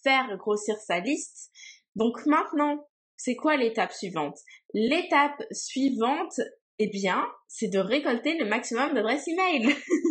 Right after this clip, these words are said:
<laughs> C'est d'avoir le maximum de personnes qui s'inscrivent pour qu'on puisse faire tout ça, pour qu'on puisse bénéficier de tous ces avantages que je viens de te donner.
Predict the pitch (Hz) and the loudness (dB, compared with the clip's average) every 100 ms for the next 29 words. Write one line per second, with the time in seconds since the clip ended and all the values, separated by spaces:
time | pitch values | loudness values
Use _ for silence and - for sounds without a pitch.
0 | - 269 - - - - - 262 277 - | 2 0 0 -8 -10 -12 -2 2 2 -2
1 | - _ 214 214 247 320 240 233 269 285 | -12 _ 0 2 2 2 2 2 0 0
2 | 254 285 339 226 214 240 - 277 294 330 | 0 0 2 0 0 -4 -2 0 0 0
3 | 247 - _ _ - - 262 269 311 - | -2 -4 _ _ -12 -6 -2 0 0 -4
4 | - - 247 262 - - 285 392 220 - | -10 -2 2 2 -2 -4 2 2 0 -2
5 | 262 269 254 233 - 311 320 - 208 220 | -2 -2 0 -2 0 0 0 -2 0 0
6 | - - 196 - 214 226 202 - - - | -4 -12 -8 2 2 2 -4 -6 -6 -2
7 | 320 320 196 220 220 220 214 - 262 220 | -2 0 0 2 2 -2 -6 -2 0 0
8 | 190 - 262 269 - 202 202 196 214 226 | -2 -4 -8 -6 -4 0 2 0 -2 0
9 | 220 226 220 - - 208 196 196 214 214 | 2 2 0 -4 -2 -4 -2 -4 -2 -2
10 | 180 180 151 - | 0 -2 -2 -4